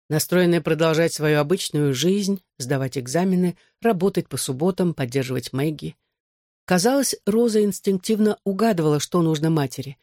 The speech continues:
Чашка чая, горячая ванна, пицца с доставкой.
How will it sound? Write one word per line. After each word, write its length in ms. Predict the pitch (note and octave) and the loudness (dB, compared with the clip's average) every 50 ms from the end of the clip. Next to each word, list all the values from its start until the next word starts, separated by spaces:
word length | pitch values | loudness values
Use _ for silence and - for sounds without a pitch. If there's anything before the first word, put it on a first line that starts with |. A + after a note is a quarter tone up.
| _ _ _ _ _ _ _ _ _ _ _ _ _ _ | _ _ _ _ _ _ _ _ _ _ _ _ _ _
Чашка 300 | - C4+ B3 - - E3 | -2 0 0 0 0 -2
чая, 440 | - - F#3 F#3 F#3+ F#3+ F#3+ F3+ - _ - | -2 0 2 2 2 2 0 -4 -6 _ -4
горячая 480 | D3+ D3 C#3+ C3+ B2+ - - C#3+ C#3 B2+ | -2 -2 0 -2 -2 -4 -4 -4 -2 -2
ванна, 460 | D3 E3+ F3 F3 F3 E3+ E3+ E3 - _ _ _ _ _ | 0 0 2 2 2 0 0 -4 -6 _ _ _ _ _
пицца 340 | E3+ F3 F3+ - - E3 | -6 -6 -6 -6 -6 -6
с 60 | D#3 C#3+ | -4 -4
доставкой. 640 | D#3 D3 - - D3+ D3 - - - D3+ D3+ - | -4 -4 -4 -4 -6 -8 -8 -8 -12 -14 -14 -14